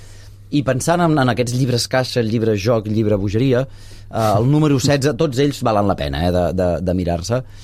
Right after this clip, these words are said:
però n'hi ha que sí que són una mica més tradicionals i n'hi ha que són una mica més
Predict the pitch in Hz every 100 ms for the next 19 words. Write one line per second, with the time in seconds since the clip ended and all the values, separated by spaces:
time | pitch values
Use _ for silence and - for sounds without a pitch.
0 | - 117 104 113 117 113 110 113 104 113
1 | 107 98 127 107 104 98 101 92 135 151
2 | 160 - 110 101 90 104 101 92 87 87
3 | 85 85